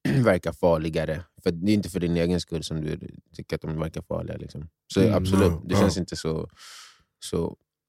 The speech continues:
Speaker 1: konstigt att du, att du känner så.
Speaker 2: Nej. Men typ, eh,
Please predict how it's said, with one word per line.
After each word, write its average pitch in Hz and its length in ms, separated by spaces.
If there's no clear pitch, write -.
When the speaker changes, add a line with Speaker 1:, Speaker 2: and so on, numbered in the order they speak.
Speaker 1:
konstigt 82 460
att - 100
du, 80 240
att 87 100
du 82 60
känner 82 260
så. - 200
Speaker 2:
Nej. 92 260
Men 104 160
typ, 104 380
eh, 80 380